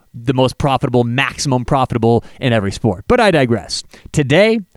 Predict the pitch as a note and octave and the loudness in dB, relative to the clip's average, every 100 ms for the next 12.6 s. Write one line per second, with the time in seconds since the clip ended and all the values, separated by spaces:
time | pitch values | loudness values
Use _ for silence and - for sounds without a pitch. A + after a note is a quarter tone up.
0 | - - D#3+ - G3 E3 C#3+ B2 B2+ D#3+ | -6 0 0 2 2 2 0 0 0 0
1 | G3+ G#3 D#3 F3 F3 D#3 E3 B3 A#3 - | 2 0 2 2 2 -2 -4 -4 -4 0
2 | C3 B2 - - - C3+ B2 G#2 A2 G2+ | 2 2 -2 -10 -4 0 0 0 -4 -6
3 | - - - _ _ _ - - - - | -10 -18 -20 _ _ _ -20 -18 -2 2
4 | A#3+ - _ E3 C4 D4+ E4+ E4+ A#3+ - | 4 2 _ 2 4 4 4 2 0 -2
5 | - D#3+ D3+ D3+ C3 C3 A#2+ A#2+ A2+ - | 0 0 2 0 0 0 2 2 0 -4
6 | - - D#3 C#3+ D3+ B2+ B2 F2 G2+ D3+ | -6 0 2 4 4 4 0 -2 -2 -2
7 | D3 D#3+ G#3 C4 - F3+ D3 A#2+ A2 G#2+ | 0 2 2 2 2 2 4 4 4 2
8 | - - - - F3+ E3 - F3 E3+ E3+ | 0 -12 -8 2 2 2 0 2 6 6
9 | D#3+ D#3 D3+ D3+ C3+ - _ _ _ _ | 6 6 4 2 0 -8 _ _ _ _
10 | _ C#3+ F3 G3 F#3 F3+ E3+ D#3 D3 C3 | _ 0 4 6 6 4 4 4 2 0
11 | A#2+ A2 - - - - _ _ - C3 | 0 -2 -2 -12 -12 -20 _ _ -10 0
12 | F#3 G3+ G#3 G3 F#3+ | 4 6 6 4 2